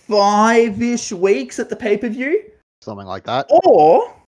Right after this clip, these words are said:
Speaker 1: well, C M Punk's allegedly facing Darby Allin as per this past week, which leaves Daniel Bryan. And you will literally submit, uh, cement yourselves as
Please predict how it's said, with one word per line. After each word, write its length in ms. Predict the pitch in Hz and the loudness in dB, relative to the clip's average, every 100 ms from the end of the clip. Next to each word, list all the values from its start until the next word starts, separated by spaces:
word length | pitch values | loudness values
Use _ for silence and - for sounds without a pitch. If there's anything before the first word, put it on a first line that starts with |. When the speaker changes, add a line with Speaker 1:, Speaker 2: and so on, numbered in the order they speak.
| _ | _
Speaker 1:
well, 180 | 214 269 | 2 2
C 300 | 262 - 285 | 2 -2 2
M 140 | 370 | 2
Punk's 260 | 269 302 349 | 2 -2 0
allegedly 560 | 208 160 185 262 247 202 | 0 2 0 0 -2 -2
facing 400 | 214 196 202 165 | -2 -2 -4 -4
Darby 340 | 170 175 147 | 0 0 -2
Allin 340 | 151 226 208 160 | -4 -2 -2 -6
as 180 | 147 | -12
per 240 | - 156 147 | -6 -4 -4
this 180 | 139 143 | -6 -8
past 360 | - 139 - | -4 -4 -6
week, 320 | 131 143 - _ _ _ - | -8 -8 -10 _ _ _ -8
which 240 | 330 359 | -6 -6
leaves 320 | 294 277 254 - _ _ _ | -6 -4 -6 -10 _ _ _
Daniel 500 | - 170 151 147 143 | -2 0 0 -2 -4
Bryan. 840 | - 127 262 208 196 226 170 117 113 - - - _ _ _ | -6 -10 -4 -2 0 -2 -6 -10 -16 -20 -20 -20 _ _ _
And 160 | 202 196 | -2 -2
you 120 | 208 | 2
will 240 | 214 208 | 2 4
literally 400 | 208 226 262 269 | 2 0 0 -4
submit, 580 | 254 320 269 302 294 240 - | -8 -6 -6 -6 -8 -10 -2
uh, 240 | 190 180 | 0 0
cement 320 | 180 233 254 | -2 -4 -2
yourselves 380 | 226 208 190 196 - | -2 -2 -2 -4 -6
as 300 | 175 175 160 | -4 -4 -4